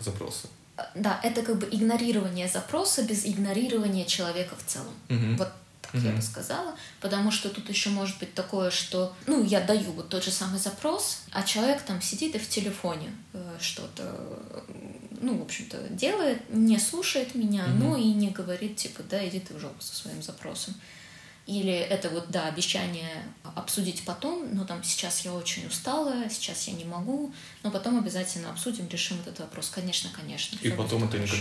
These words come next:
Speaker 2: пишете?
Speaker 1: не наступает.
Speaker 2: Да, и потом это не... Ну, в общем, это разные способы не обсуждать какую-то тему, которую невыгодно обсуждать, э, этому человеку.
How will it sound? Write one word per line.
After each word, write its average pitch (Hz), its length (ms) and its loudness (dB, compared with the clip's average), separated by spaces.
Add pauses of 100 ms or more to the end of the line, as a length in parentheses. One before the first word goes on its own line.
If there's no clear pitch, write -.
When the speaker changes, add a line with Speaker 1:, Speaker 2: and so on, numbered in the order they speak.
Speaker 2:
пишете? 101 100 0
Speaker 1:
не 101 60 -2
наступает. - 520 -4
Speaker 2:
Да, - 200 -2
и 175 100 -4
потом - 360 0
это 190 120 -2
не... 170 100 -8 (140)
Ну, 320 120 0
в - 20 2
общем, 254 180 2
это 208 160 4
разные 233 460 4
способы 247 680 2 (760)
не 214 360 6
обсуждать 220 640 2
какую-то 185 420 -2
тему, 311 420 0
которую 226 540 0
невыгодно 196 640 2
обсуждать, 165 720 -8 (640)
э, - 40 -12 (560)
этому - 280 -10
человеку. - 580 -10